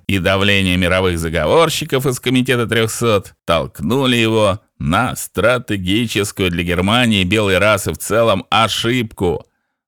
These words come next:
напасть на Советский Союз, погубив тем самым не только будущее немецкого и русского народов, но и будущее самой Европы и белой расы. Об этом подробно написано в книге Голгофа России. Схватка за власть.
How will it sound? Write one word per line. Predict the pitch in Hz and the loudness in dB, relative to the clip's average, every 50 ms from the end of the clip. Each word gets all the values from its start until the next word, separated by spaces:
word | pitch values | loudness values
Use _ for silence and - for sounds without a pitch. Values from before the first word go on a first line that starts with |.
| _ | _
напасть | - 69 76 92 117 135 - - 151 135 127 110 104 - | -8 -2 0 2 2 0 2 2 2 4 4 2 0 -2
на | 107 120 127 | -2 -2 -2
Советский | 117 - 123 131 131 123 117 - - - 131 117 | 0 0 0 2 2 0 0 -2 -4 -4 -4 -4
Союз, | - - 135 127 139 143 127 104 101 90 76 - - - _ _ _ | 0 0 2 2 2 2 2 0 0 0 -2 -6 -10 -14 _ _ _
погубив | _ 101 117 135 147 156 156 175 180 170 175 180 170 143 120 - | _ 2 2 2 2 2 0 0 0 0 0 0 0 -2 -2 -2
тем | - 131 127 120 | -2 0 0 0
самым | 117 - - 143 123 107 101 90 85 85 | -2 0 0 0 0 0 0 0 0 0
не | 98 123 160 254 | 0 0 0 -2
только | 226 - _ 220 214 208 190 - - 190 180 | -6 -6 _ -2 -2 -2 -2 -2 -2 -2 -2
будущее | 180 170 175 175 165 160 151 147 - - - 143 139 135 | 0 0 0 0 0 2 0 0 -2 -2 0 0 0 2
немецкого | 123 131 139 147 147 139 117 - - - 120 135 | 2 0 0 2 0 0 0 -2 -4 -2 0 0
и | 139 | 2
русского | 143 139 135 131 - - - 120 120 | 2 2 0 0 -2 -2 -2 0 0
народов, | 120 123 127 131 123 120 110 95 87 82 - - _ _ - | 2 2 2 2 2 2 2 0 0 -2 -4 -10 _ _ -6
но | 62 80 85 90 | -4 -2 -2 -2
и | 95 | 0
будущее | 95 104 110 104 98 95 - - 101 95 85 | 0 0 0 0 0 -2 0 0 0 0 0
самой | - - 92 95 104 107 101 98 | 0 -2 0 2 2 2 2 0
Европы | 95 101 107 110 107 104 110 110 104 85 - 87 92 | 2 2 0 0 2 0 2 0 0 0 -2 -2 -2
и | 101 | 0
белой | 101 104 95 92 92 104 | 0 0 0 2 0 2
расы. | 117 117 - 85 - - - - - - _ _ _ _ _ _ _ _ - - | 2 2 2 2 -2 -4 -8 -12 -12 -14 _ _ _ _ _ _ _ _ -12 -8
Об | - - 90 | -4 -2 0
этом | 104 113 104 - - 92 87 - | 0 0 0 0 -2 -2 -2 -4
подробно | - 80 82 85 80 87 90 117 123 - 104 90 87 | -4 -4 -6 -4 -2 0 0 0 0 0 -2 -2 -2
написано | 87 87 87 - 87 92 - - 90 90 | -2 -2 -2 -2 -4 -6 -4 -6 -6 -6
в | 85 - | -8 -8
книге | - - 95 95 90 87 90 82 80 | -6 -4 -4 -2 -2 -2 -4 -4 -4
Голгофа | 82 87 87 85 85 92 90 - - 85 | -2 -4 -4 -2 -2 -2 -4 -2 -2 0
России. | 87 90 90 - - 92 90 | 0 0 -2 -2 -4 -4 -4
Схватка | 85 - - 87 87 87 - - 90 82 | -4 -6 -4 -2 -2 -2 -2 -4 -6 -4
за | 87 85 82 | -2 -2 -2
власть. | 82 85 87 85 82 - - - - | -2 -2 -2 -2 -2 -4 -8 -14 -18